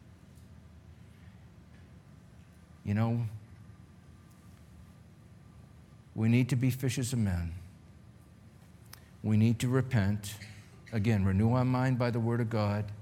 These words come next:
And we need to be fishers of men. We need to be patient. We need to sow the seed, which is the word of God, share verses of Scripture with people at the right time, at the right moment. God will give you the words.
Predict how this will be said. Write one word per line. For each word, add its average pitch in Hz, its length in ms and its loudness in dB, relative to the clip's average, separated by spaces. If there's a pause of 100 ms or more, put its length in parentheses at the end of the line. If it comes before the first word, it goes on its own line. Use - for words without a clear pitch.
(840)
And 110 180 2
we 107 80 6
need 117 180 4
to 131 60 -2
be 120 160 2
fishers 123 400 -2
of 123 60 0
men. 117 240 2
We 110 80 2
need 113 180 2
to 113 60 -4
be 127 260 0
patient. 131 960 0 (1080)
We 117 140 0
need 131 220 2
to 127 100 0
sow 156 400 2
the 175 120 2
seed, 143 500 4
which 135 200 0
is 123 100 -2
the 127 80 -2
word 117 200 2
of 131 80 0
God, 127 140 0
share 131 280 4
verses 143 520 -2
of 131 100 -4
Scripture 131 380 -2
with 120 160 -4
people 123 280 -2
at 120 80 -2
the 127 80 -2
right 131 240 0
time, 135 240 0
at 131 60 -4
the 127 80 -2
right 127 180 2
moment. 127 300 -2
God 131 220 4
will 147 120 2
give 147 180 2
you 151 60 4
the 151 80 0
words. 120 480 0